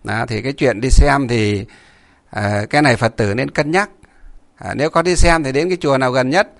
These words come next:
hoặc đến một cái thầy nào đó mình có duyên với các thầy á, thì đến nhờ các thầy để xem cho một tí cũng được. Cũng cái đấy thì gọi là phương tiện thiện xảo ở trong cửa Phật.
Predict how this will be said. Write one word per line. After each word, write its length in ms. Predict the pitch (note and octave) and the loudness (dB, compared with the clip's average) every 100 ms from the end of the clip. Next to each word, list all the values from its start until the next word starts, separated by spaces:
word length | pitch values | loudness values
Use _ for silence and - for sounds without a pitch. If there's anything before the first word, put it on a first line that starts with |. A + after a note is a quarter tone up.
| - _ _ | -20 _ _
hoặc 140 | B2 | -2
đến 200 | B2+ D3 | 0 2
một 140 | F#3 C#3 | 2 0
cái 120 | D3 | 2
thầy 220 | - C#3 | 4 4
nào 180 | C#3 C3+ | 4 4
đó 140 | C#3 | 6
mình 160 | F3+ D3+ | 4 2
có 140 | D#3+ | 2
duyên 240 | E3 F#3 E3+ | 4 2 2
với 100 | E3+ | 0
các 120 | F#3+ | 2
thầy 200 | E3 D3 | 4 4
á, 80 | C#3+ | 2
thì 340 | D#3+ D3 C#3+ C3+ - _ _ _ | 0 -2 -2 -8 -14 _ _ _
đến 180 | C#3 F#3 | -2 0
nhờ 140 | F3 | 0
các 180 | D3 F#3 | 0 -2
thầy 180 | D#3+ C#3+ | -2 -2
để 120 | D#3+ | -2
xem 280 | E3 F3 F3 | 4 4 4
cho 100 | F3 | -8
một 160 | E3 D#3 | -10 -6
tí 140 | E3+ | -8
cũng 180 | G3 G3+ | -6 -4
được. 200 | E3 C#3 | -2 -2
Cũng 280 | D3 E3 G3 - - | -6 -10 -12 -18 -14
cái 140 | - E3 | 0 4
đấy 160 | D#3+ | 4
thì 120 | F#3+ C#3 | 4 4
gọi 160 | B2 | 2
là 100 | A2+ | 0
phương 300 | - F#3 F3 | 0 2 2
tiện 240 | E3+ D#3 - - _ _ _ _ - | 4 2 0 -12 _ _ _ _ 0
thiện 220 | D#3 C#3+ | 2 4
xảo 280 | C3 C#3 G#2+ | 6 4 4
ở 80 | G#2+ | 0
trong 200 | E3 D3+ | 0 -2
cửa 160 | C#3+ | -4
Phật. 220 | F#2 G#2+ | -4 -4